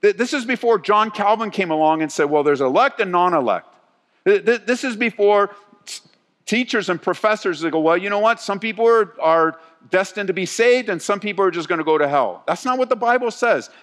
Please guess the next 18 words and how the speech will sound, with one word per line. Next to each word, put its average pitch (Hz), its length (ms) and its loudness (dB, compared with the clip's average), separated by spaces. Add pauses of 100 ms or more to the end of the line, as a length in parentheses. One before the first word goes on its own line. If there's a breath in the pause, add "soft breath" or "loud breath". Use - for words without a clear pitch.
(100)
The 160 120 2
Bible 233 460 0
says, 151 480 0 (220 soft breath)
"Whoever 202 500 2
calls 196 480 4
on 180 100 -2
the 165 100 0
name 180 280 0
of 180 60 -2
the 180 100 0
Lord 160 400 2 (140 loud breath)
shall 151 800 0
be 143 460 2
saved." 117 580 -2
That 147 140 -2
should 156 160 -10
encourage 123 480 -8
you. 85 100 -18